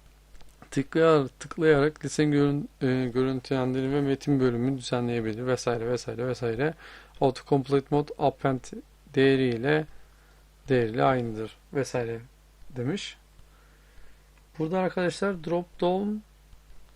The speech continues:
ile drop down list'in arasında şu var arkadaşlar.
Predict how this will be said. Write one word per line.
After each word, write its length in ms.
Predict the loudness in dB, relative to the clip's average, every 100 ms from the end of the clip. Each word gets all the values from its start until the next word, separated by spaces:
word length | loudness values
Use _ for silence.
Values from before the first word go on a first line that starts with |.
| -20 _ _ -8
ile 340 | 2 4 4
drop 320 | 2 0 2 4
down 280 | 4 4
list'in 400 | 0 -4 -6 -6
arasında 800 | -2 0 2 2 0 -2 -2 -6 -12 -20 -20 -20 -20 _ -20 -20 -16
şu 260 | -4 2
var 140 | 4 4
arkadaşlar. 800 | 2 0 -4 -4 -8 -10 -10